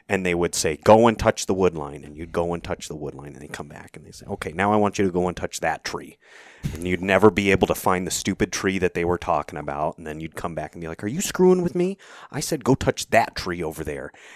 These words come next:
and you wa-, you don't wanna touch that tree? Okay, I guess you're in charge. Now you guys carry this log,"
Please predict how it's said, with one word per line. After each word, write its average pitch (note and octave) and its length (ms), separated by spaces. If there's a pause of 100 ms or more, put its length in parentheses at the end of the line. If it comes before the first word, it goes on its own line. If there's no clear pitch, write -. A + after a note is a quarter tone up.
(120)
and F2 180
you G2 120
wa-, A#2+ 180
you G2 160
don't G#2+ 240
wanna B2 180
touch - 280
that E3+ 180
tree? F#3 320
Okay, D3+ 400
I A2+ 100
guess D3 260
you're D3 200
in A2+ 100
charge. E2 380
Now A2 140
you C#3+ 180
guys C#3 260
carry C#3 400
this C3 220
log," F#2 500